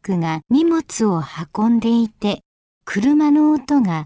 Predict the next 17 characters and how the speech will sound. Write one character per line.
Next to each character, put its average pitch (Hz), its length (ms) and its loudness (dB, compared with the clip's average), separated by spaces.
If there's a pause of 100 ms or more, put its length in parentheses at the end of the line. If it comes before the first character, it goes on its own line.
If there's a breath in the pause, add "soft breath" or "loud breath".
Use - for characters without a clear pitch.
う 190 140 -2
る 233 100 -2
さ 285 260 -4
い 254 140 0
と - 160 -10
い 165 320 -2
う - 20 -4
人 214 320 -4
も 175 220 -2
い 147 160 -4
ま 147 240 -6
す。 - 240 -20 (1120)
電 277 300 2
気 - 160 -16
ト 277 180 -4
ラ 285 200 -2
ッ - 20 -20